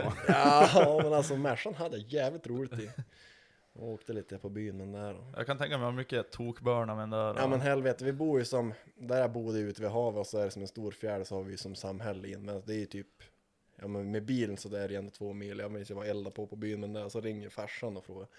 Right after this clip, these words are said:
Speaker 2: alltså, vad håller du på med? <laughs> Så han hörde ju ända hem då.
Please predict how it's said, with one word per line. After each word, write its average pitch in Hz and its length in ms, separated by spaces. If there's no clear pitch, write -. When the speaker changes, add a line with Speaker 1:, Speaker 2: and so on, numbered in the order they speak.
Speaker 2:
alltså, - 200
vad 185 100
håller 113 220
du 107 80
på 120 240
med? 110 180
<laughs> - 40
Så - 100
han 135 120
hörde 123 300
ju 95 60
ända 107 220
hem 104 400
då. 117 160